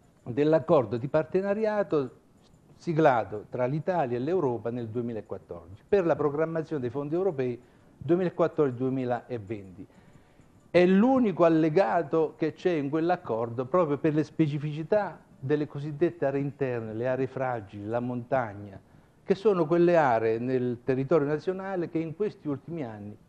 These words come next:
hanno subito uno spopolamento, un abbandono, una mancata manutenzione, un abbandona-,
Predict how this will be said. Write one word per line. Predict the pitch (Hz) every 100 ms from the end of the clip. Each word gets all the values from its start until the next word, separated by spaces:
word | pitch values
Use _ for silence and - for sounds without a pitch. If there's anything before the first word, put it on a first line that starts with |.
| _ _ - -
hanno | 135 143
subito | 131 143 117 135 107
uno | 110
spopolamento, | - 113 110 120 117 113 107 113
un |
abbandono, | 113 104 117 117 110 117 117 113 113 - - -
una | 127
mancata | 123 123 120 123 120
manutenzione, | 120 123 113 127 113 - 123 123 117
un | 120
abbandona-, | 123 110 120 120 127 131